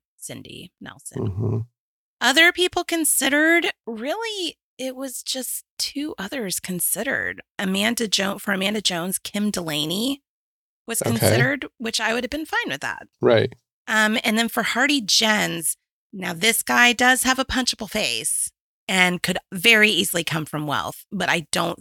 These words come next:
Speaker 1: think he has, like, kind of the threatening presence at all. But
Speaker 2: Mm-hmm.
Speaker 1: it was Kyle MacLachlan.
Speaker 2: Okay.
Speaker 1: Who could easily carry
Speaker 2: Yeah.
Speaker 1: that name,
Speaker 2: Yep.
Speaker 1: but it would be a very different character.
Speaker 2: Totally.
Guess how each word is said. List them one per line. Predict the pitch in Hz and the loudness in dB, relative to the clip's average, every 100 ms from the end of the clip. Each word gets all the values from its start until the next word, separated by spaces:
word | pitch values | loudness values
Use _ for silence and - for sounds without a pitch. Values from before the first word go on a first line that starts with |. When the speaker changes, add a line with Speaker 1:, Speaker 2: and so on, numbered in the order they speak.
| _ | _
Speaker 1:
think | 180 165 | -6 -4
he | 170 | -6
has, | 156 151 135 135 - | -4 0 0 0 -2
like, | 131 - - | -4 -4 -10
kind | 165 151 | -6 -6
of | 143 | -6
the | 143 | -10
threatening | - 160 156 - 147 135 | -10 -4 -4 -2 -6 -8
presence | - 120 - 110 - | -8 -6 -6 -6 -8
at | - - | -8 -12
all. | 120 165 _ _ _ | -12 -12 _ _ _
But | 120 | 2
Speaker 2:
Mm-hmm. | 101 | 4
Speaker 1:
it | |
was | 110 - | 2 0
Kyle | 226 226 | 0 0
MacLachlan. | 220 - 220 - - - 151 _ _ _ _ _ _ _ 110 | 0 -4 -8 -8 -14 -14 -16 _ _ _ _ _ _ _ 6
Speaker 2:
Okay. | 117 120 113 113 131 - _ _ - | 6 6 2 2 0 -4 _ _ -2
Speaker 1:
Who | 294 | 0
could | 302 254 | 2 0
easily | 254 269 254 240 226 208 196 185 _ - | 2 2 2 0 0 0 0 -2 _ -8
carry | - 202 196 | -2 4 6
Speaker 2:
Yeah. | 107 196 | 6 6
Speaker 1:
that | 135 | 4
name, | 185 151 139 147 160 - | 2 2 0 -4 -8 -2
Speaker 2:
Yep. | - 196 | 4 6
Speaker 1:
but | 190 | 6
it | |
would | 180 | 0
be | 170 175 | -2 -6
a | 156 - | -4 -4
very | 147 139 | -2 -4
different | 139 - - | -8 -14 -12
character. | - 117 - - - - _ | -10 -10 -12 -12 -12 -16 _
Speaker 2:
Totally. | - - 107 98 92 | 4 6 6 4 0